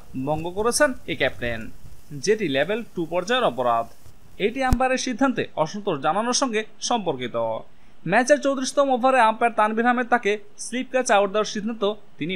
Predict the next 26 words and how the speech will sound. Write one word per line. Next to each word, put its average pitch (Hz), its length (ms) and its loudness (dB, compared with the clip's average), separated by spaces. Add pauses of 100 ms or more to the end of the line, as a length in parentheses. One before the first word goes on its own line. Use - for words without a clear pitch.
মেনে 175 220 0
নিতে 135 200 -2
পারেননি। 110 340 -4 (360)
পরে 226 240 4
ব্যাট 170 240 6
দিয়ে 143 200 2
ভাঙেন 190 240 -2 (160)
স্ট্যাম্প। 113 340 -2 (480)
এই 254 120 6
অপরাধে 269 360 4
হারমানপ্রীতের 247 540 0
ম্যাচ 202 260 4
ফিয়ের 202 220 2 (320)
পঞ্চাশ 165 360 -2
শতাংশ 226 280 -4 (280)
জরিমানা 180 360 2
করা 123 180 4
হয়েছে। 127 280 -2 (560)
দেওয়া 220 220 6
হয়েছে 247 300 0
তিনটি 185 300 -4
ডিমেরিট 180 400 -2
পয়েন্টও। 117 360 2 (680)
এ 214 40 6 (100)
ধরনের 262 300 2 (100)
অপরাধে 226 380 4